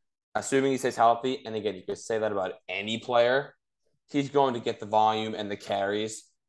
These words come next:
And I imagine the Bears will be better this year offensively. They can't be any worse. And I think that bodes well for Montgomery. He still had a hell of a year last year. I think he had nearly a thousand yards and played thirteen games.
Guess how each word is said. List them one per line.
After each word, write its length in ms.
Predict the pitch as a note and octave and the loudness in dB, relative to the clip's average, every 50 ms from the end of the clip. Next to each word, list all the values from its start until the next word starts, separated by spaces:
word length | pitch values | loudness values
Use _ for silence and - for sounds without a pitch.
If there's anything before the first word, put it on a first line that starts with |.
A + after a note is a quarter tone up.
| _ _ _ - | _ _ _ -4
And 120 | A#2 A#2 | 0 2
I 140 | A2+ A2 A2+ A2+ | 4 6 6 6
imagine 460 | A2+ A#2 B2 B2+ C3 C3+ C3 C3+ C3 | 4 4 6 6 6 6 2 0 -4
the 60 | B2 | -4
Bears 320 | A2+ A#2 A2+ A#2 A#2+ A#2 | -2 0 2 2 0 0
will 80 | A#2+ A2 | -2 -8
be 200 | G#2 G#2 G2 - - | -8 -10 -12 -8 -4
better 300 | A2 G#2+ A2 A#2 A#2+ A2+ | -2 0 2 2 2 2
this 300 | G#2+ A2+ A2+ - - - | 0 -2 -2 -2 -4 -2
year 260 | B2+ B2+ C3 C3 C3 | 0 2 2 2 2
offensively. 600 | - C3 B2+ - C3 B2+ B2+ C#3 C3 C3+ C#3+ D3 | 2 0 0 0 -4 -4 -4 -6 -2 2 2 2
They 160 | C3+ A2+ G#2+ - - - | 2 0 -6 -12 -12 -12
can't 140 | F3 F3+ - | -12 -10 -8
be 140 | C#3 - B2 | -6 -6 -4
any 260 | A#2 A2 G2+ F#2+ F2+ | -4 -4 -6 -6 -4
worse. 520 | F2 F#2 G2+ A#2 - - - - - _ _ _ _ _ _ _ _ _ - | -4 -2 -2 -2 -4 -6 -8 -10 -10 _ _ _ _ _ _ _ _ _ -8
And 160 | - A2 A2 | -4 2 4
I 80 | A2+ A2+ | 4 2
think 220 | - B2+ A#2 G#2+ | 2 0 -2 0
that 180 | A#2 G#2+ - - | 0 -2 0 0
bodes 220 | A2 G#2+ G#2 G2+ | 0 0 0 2
well 160 | G#2 G#2 G#2 | 2 2 2
for 80 | G2+ G#2 | 2 0
Montgomery. 520 | G2+ G2 G2 G2 - G#2 G2+ G2+ A2 A2 | -6 -6 -6 -6 -4 -6 -4 -4 -4 -6
He 100 | A2 G#2+ | -6 -6
still 200 | G2 - - D3+ | -10 0 2 4
had 140 | - B2+ A2 | 4 4 2
a 40 | G2+ | 2
hell 200 | - - A2 A2 | 2 0 2 0
of 80 | A2 G#2 | 0 -2
a 60 | G2+ | -4
year 200 | G2+ G2+ G#2+ A2 | -4 -2 -2 0
last 320 | A#2 A#2+ A#2 B2 - - - | 2 2 0 0 -2 -4 -2
year. 260 | C3+ C3+ C#3 C3+ - - | -2 0 -2 -2 -6 -12
I 40 | |
think 160 | - A2 G#2+ G#2+ | -14 -14 -10 -4
he 60 | A2 | -2
had 80 | G#2+ | -2
nearly 240 | G#2+ G#2+ G#2+ G#2+ G#2 | -2 -2 -4 -2 -4
a 40 | G2+ | -4
thousand 380 | - - G#2 G#2 A2+ A2 G#2+ G#2 | -2 2 2 2 2 0 -4 -4
yards 280 | G2+ G2+ G#2+ A2 - | -2 0 0 -2 -4
and 100 | G#2 F#2 | -10 -16
played 260 | _ - G2 G2 F#2 - _ _ _ _ - | _ -8 -8 -8 -8 -12 _ _ _ _ -10
thirteen 480 | - G2 G#2 G2+ _ - - G2 G2+ F#2+ | -8 -8 -8 -8 _ -16 -14 -12 -12 -10
games. 360 | G2 F#2+ G2 G#2 A#2 A#2 - | -12 -10 -10 -10 -12 -12 -14